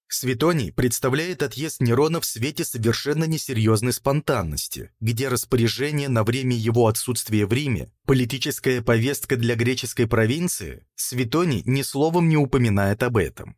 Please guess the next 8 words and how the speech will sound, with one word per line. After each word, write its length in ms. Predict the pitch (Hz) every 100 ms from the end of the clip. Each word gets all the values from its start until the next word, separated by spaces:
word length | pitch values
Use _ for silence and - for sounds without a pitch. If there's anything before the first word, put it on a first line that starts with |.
| -
Кассий 340 | 135 131 127
Дион 380 | 107 107 135 151
подходит 500 | 127 117 156 170 -
к 100 | -
этому 360 | 143 151 139
вояжу 500 | 117 117 113 156 165
более 400 | 165 110 107 110
основательно. 880 | 117 - 143 135 90 - 82 65 -